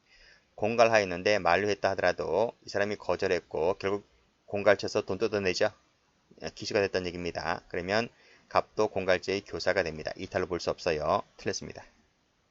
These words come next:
자, 건설회사 대표 갑인데,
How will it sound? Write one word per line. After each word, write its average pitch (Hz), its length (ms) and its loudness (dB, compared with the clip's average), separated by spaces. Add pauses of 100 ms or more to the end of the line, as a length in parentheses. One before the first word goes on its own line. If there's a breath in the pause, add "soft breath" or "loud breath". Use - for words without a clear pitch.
(1120 soft breath)
자, 92 140 4
건설회사 117 580 4
대표 107 260 2
갑인데, 90 680 0